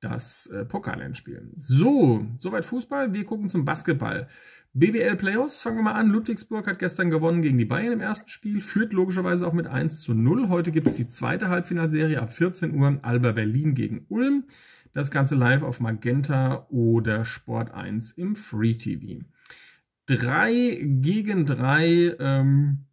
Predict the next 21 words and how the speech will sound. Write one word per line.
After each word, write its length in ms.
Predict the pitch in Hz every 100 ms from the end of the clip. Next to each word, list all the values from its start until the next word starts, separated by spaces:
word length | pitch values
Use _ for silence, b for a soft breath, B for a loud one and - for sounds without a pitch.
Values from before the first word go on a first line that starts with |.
| _ _ _ _ _ _ _ _ _
Olympia-Qualifikation. 1040 | - 208 220 135 117 117 110 117 113 156 208
Das 140 | 175
deutsche 300 | 147 143 147
Team 220 | 135 160
leider 320 | 120 123 135
gestern 320 | 135 143 - 135
mit 160 | 127
zwei 220 | - 117
Niederlagen 420 | 120 156 175 165 165
gegen 200 | 151 151
Frankreich 420 | 156 165 151 151
und 80 | 147
die 120 | 147
U 100 | 143
S 140 | 139
A 160 | - 139
damit 300 | 120 113 120
in 100 | 117
der 100 | 113
Gruppe 320 | 117 113 123
ausgeschieden. 760 | 127 156 - 143 160 156 156